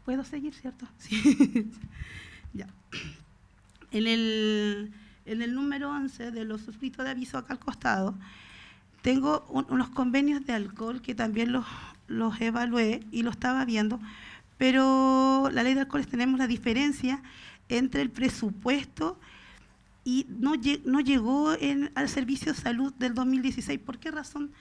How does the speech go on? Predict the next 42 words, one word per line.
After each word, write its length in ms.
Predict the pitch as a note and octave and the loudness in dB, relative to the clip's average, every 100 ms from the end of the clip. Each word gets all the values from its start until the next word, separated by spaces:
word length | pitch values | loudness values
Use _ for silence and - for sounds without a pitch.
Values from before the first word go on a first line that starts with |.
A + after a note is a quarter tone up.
| - - | -20 -12
En 160 | B3+ B3 | -2 0
la 80 | A#3+ | 0
pat-, 200 | B3 G#3+ B3+ C4 | -2 -4 -8 -8
si 140 | - B3+ | -6 -4
ustedes 180 | D#4 | -2
ven 160 | D#4 D#4+ | 0 0
el 340 | D4+ C#4+ C4+ | 2 0 -2
número 300 | C4 C#4+ D4 | 0 0 0
once 440 | D#4 C#4 - B3+ C#4+ - - - - - | 0 -2 -2 -8 -10 -14 -20 -20 -18 -4
de 120 | A3+ | -2
los 140 | B3+ | 0
ingresos 460 | C4+ C#4 D4 - B3 | 0 0 -2 -4 -8
de 100 | B3+ | -6
las 120 | C4 | -6
hojas, 340 | C#4 - B3+ - - - - - | -6 -6 -8 -8 -18 -20 -20 -14
tenemos 300 | - C#4 D4+ | 2 4 6
una 180 | D#4+ D#4+ | 8 8
variación 420 | D#4 C#4 - C#4 | 6 4 2 2
en, 220 | D4 D4 D#4 - | 2 2 -2 -10
en 120 | - | -4
lo 120 | C4+ C#4 | -2 -2
que 80 | |
es 80 | D4 | -6
el 100 | D4 | -2
asunto 480 | C#4 - D4 C#4 D4 | -2 -2 -4 -4 -4
del 440 | C4+ C#4 - D#4 C4 | -4 -4 -6 -8 -4
convenio 440 | C#4 C4 C#4+ C#4+ | 0 2 2 0
de 80 | C4+ | -2
alcoholes, 460 | G#3+ - A#3 G#3+ G3 - - - - - _ _ - _ _ - - - | -6 -6 -6 -6 -8 -16 -20 -20 -20 -20 _ _ -20 _ _ -20 -20 -4
en 80 | C4 | 2
el 100 | C4 | 4
número 280 | C4+ C4 B3+ | 4 2 2
once. 240 | A3+ - - - - - _ - - - _ _ | 0 -2 -12 -20 -20 -20 _ -20 -20 -20 _ _
También 340 | - A#3 A#3+ B3+ | -4 -2 0 0
esa, 300 | - C#4 D4+ - - - - _ - - - - - - - | -2 -6 -10 -16 -20 -20 -20 _ -20 -20 -20 -20 -20 -20 -10
lo 160 | E4 G3 | -4 -4
puse 160 | B3 | -4
hasta 160 | C#4 B3+ | -6 -6
con 140 | A#3+ | -6
número 280 | A#3+ C#4 C4+ | 0 4 4
para 220 | B3 A#3+ | 4 0
que 260 | - G#2+ A2 | 0 -2 -4